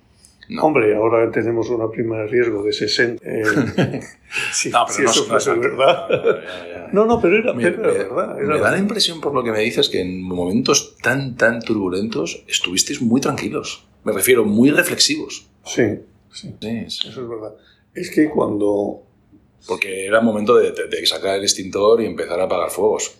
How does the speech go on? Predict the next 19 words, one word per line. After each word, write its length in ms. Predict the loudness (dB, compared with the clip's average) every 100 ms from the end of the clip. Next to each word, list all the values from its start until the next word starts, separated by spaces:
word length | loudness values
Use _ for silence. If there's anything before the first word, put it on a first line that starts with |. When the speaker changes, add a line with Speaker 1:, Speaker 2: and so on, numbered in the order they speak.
| _ _
Speaker 2:
Sí, 520 | -10 2 2 4 0
sí, 200 | -2 -2 -4
sí, 200 | -6 -10
sí, 180 | -10
sí, 200 | -10 -8 -2
pero 220 | 0 2
había 260 | 4 2
que 100 | 2
hacerlo 400 | 0 0 2 2
con 160 | 2 0
cabeza. 380 | 0 -2 -4 -10 -18 _ _ _ _ -16
Hay 80 | -4
que 100 | -2
hacerlo 300 | 2 2 0
con 140 | -2
cabeza 440 | 0 0 0 -2
y 100 | -4
tú, 140 | -2 -4
Speaker 1:
Ya. 120 | -4